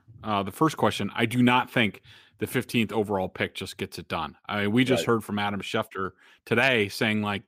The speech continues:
Speaker 1: the Lions are already getting calls from people trying to gauge, uh, how much it's gonna take. Uh, I talked to, uh, an N F L personnel executive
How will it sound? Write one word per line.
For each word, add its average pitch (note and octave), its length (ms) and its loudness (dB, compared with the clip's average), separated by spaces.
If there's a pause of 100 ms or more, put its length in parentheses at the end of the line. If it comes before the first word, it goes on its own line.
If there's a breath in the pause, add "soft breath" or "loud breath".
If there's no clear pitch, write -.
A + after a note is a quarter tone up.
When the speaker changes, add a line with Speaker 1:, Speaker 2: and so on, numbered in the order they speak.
(120)
Speaker 1:
the A#2 100 0
Lions A#2 380 2
are A2 160 2
already A2 240 4
getting F#2+ 260 -4
calls F#2+ 440 -8 (500 soft breath)
from B2+ 160 0
people A#2 540 0
trying A#2+ 240 2
to A2 80 2
gauge, A2+ 600 2 (380 soft breath)
uh, A2 160 2
how B2 180 2
much B2 260 2
it's - 160 -8
gonna G#2+ 180 -2
take. - 520 -2 (360 soft breath)
Uh, A2 260 2
I B2 160 2
talked C3 500 2
to, A#2 440 -2 (800)
uh, A2+ 320 -2
an A2+ 100 -4
N A#2+ 160 0
F B2 160 -4
L A#2+ 160 4
personnel A#2 560 0
executive G#2+ 640 -4